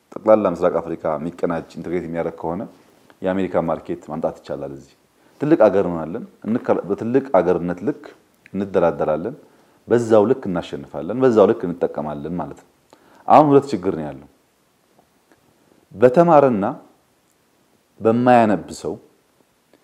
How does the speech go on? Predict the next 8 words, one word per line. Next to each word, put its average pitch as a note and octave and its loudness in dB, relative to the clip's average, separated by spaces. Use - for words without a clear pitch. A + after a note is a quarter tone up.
እና C#3+ 2
ባልተማረ B2+ 6
ሰው B2 -2
መካከል G#2 -2
ልዩነት A2 0
የለም። D2+ -6
ይሄኛው D#3 2
ተምሯል፣ D#3+ 4